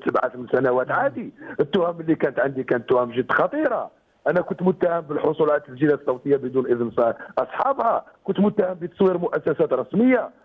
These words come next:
كنت متهم بالسب والشتم والقذف والتهديد والتشهير والمساس بالحياة الخاصة وغيره. تهم خطيرة جدا، مع أني لم أرتكب جزء من المئة منها.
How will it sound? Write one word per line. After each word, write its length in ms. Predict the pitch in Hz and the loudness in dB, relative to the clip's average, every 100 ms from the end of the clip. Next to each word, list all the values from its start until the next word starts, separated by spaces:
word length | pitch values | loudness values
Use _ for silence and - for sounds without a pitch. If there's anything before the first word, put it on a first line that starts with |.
| _ - | _ -6
كنت 140 | 196 | -2
متهم 580 | 214 220 220 196 196 127 - - | 0 0 2 2 0 -4 -16 -6
بالسب 540 | 143 175 - 226 165 151 | 0 0 0 -2 -2 2
والشتم 560 | 190 - 226 208 196 | 2 2 0 0 0
والقذف 540 | 190 185 - 202 160 - | 0 0 0 -2 -2 0
والتهديد 680 | 196 214 185 160 202 196 | 0 2 0 0 -2 0
والتشهير 720 | 196 202 214 185 175 214 208 208 - - 247 | 0 2 0 0 2 4 2 0 -12 -4 0
والمساس 500 | 254 220 202 208 175 | 2 2 0 -2 0
بالحياة 440 | 190 - 208 202 - | 0 0 -2 -6 -12
الخاصة 680 | 185 - 214 208 220 214 - _ - | -8 0 0 0 0 0 -2 _ -4
وغيره. 800 | 151 147 240 330 320 170 98 - 254 226 - | -2 2 4 4 2 -2 -4 -12 -16 -6 2
تهم 320 | 240 220 196 | 2 2 -4
خطيرة 480 | - 196 202 202 180 | -2 0 2 2 0
جدا، 320 | 196 277 285 | -2 0 0
مع 320 | 220 175 175 | 2 0 0
أني 180 | 208 208 | -2 -2
لم 140 | 202 208 226 | -2 0 -2
أرتكب 600 | 214 214 208 208 165 202 - - - - | 0 0 2 0 2 0 -2 -16 -8 0
جزء 400 | 170 311 240 214 | 2 2 0 -2
من 40 | |
المئة 380 | 220 202 190 185 | 0 0 0 -2
منها. 500 | 202 285 302 240 113 | -2 -4 0 0 -2